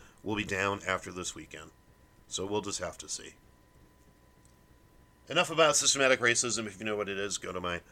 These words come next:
Facebook page, let me know, or call me a racist because I'm white and I probably shouldn't be talking about it. Something else that I kinda wanna talk about is, uh, you know, the whole cancel culture, the whole,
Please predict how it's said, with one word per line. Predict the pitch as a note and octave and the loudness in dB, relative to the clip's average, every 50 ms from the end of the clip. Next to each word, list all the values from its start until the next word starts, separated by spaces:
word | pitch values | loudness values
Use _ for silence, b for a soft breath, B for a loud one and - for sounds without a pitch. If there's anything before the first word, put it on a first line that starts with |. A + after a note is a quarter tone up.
| b b b b - | b b b b -2
Facebook | G#2+ G2+ - - - G2+ - | -2 -2 -2 -2 -8 -8 -6
page, | - F#2+ F#2 F#2 - | -4 -4 -4 -4 -4
let | F#2 F#2 E2+ | -4 -4 -4
me | F2+ F#2 | -2 -4
know, | F2 E2+ F2+ F2+ | -2 -2 -2 -2
or | F2 E2+ E2 D#2+ b b b b b b | -2 -2 -4 -4 b b b b b b
call | - G#2+ G2+ | -8 -8 -6
me | G2 F#2 | -4 -4
a | F2+ | -4
racist | F2+ F2+ F2+ - - E2+ - - | -4 -4 -4 -4 -4 -4 -6 -6
because | E2+ D#2 F2 D#2+ | -6 -12 -12 -12
I'm | D#2+ D#2 | -12 -12
white | D#2+ E2 D#2+ D#2 | -10 -10 -10 -10
and | D2 - | -10 -14
I | D2 C#2+ | -16 -16
probably | - D#2+ D#2 D2 D2 | -16 -18 -18 -14 -12
shouldn't | C#2+ - D2+ C#2+ | -12 -12 -12 -14
be | D2+ | -20
talking | D2 - - - - - - | -18 -18 -18 -18 -20 -20 -20
about | - - - - | -18 -16 -16 -16
it. | - - - - - _ _ - _ _ _ b b b b b b b b b b b b b | -16 -18 -20 -20 -20 _ _ -20 _ _ _ b b b b b b b b b b b b b
Something | - - G3 F3+ G3 F3+ | 2 2 4 6 8 8
else | E3 E3+ E3 - | 8 8 8 6
that | D3+ C#3+ | 6 6
I | C3 B2 | 4 4
kinda | - C#3+ C#3 B2+ | 6 4 4 4
wanna | A#2 A#2 A#2 | 4 0 0
talk | A2 A#2 A#2 G#2+ A2 | 2 2 2 2 2
about | A#2 G#2 G2+ G2+ G#2 A2+ | 2 2 2 2 2 0
is, | A2+ F#2 F2+ F2 D#2 D#2 | -2 -4 -6 -6 -8 -6
uh, | E2+ E2 E2 E2 E2 - _ - - _ - _ _ _ _ _ _ _ _ - - - _ _ _ - - - b b b b b b b b b | -4 -4 -4 -4 -6 -8 _ -20 -20 _ -20 _ _ _ _ _ _ _ _ -20 -20 -20 _ _ _ -20 -20 -20 b b b b b b b b b
you | - D3 | 0 0
know, | E3+ E3+ | 0 2
the | D#3+ | 4
whole | F#3+ G3+ | 2 2
cancel | - - D3+ C#3+ C3+ - G#2 F#2+ | 4 4 4 4 6 4 -2 -4
culture, | - E2+ D#2+ D#2 - E2+ E2 D#2 D#2+ E2 | -6 -6 -6 -6 -8 -12 -12 -16 -16 -16
the | - | -16
whole, | - G2 G#2+ G#2 G2+ G2+ G2 F#2+ F#2+ F#2+ F2+ | -8 -4 -2 -2 0 0 2 2 0 0 -2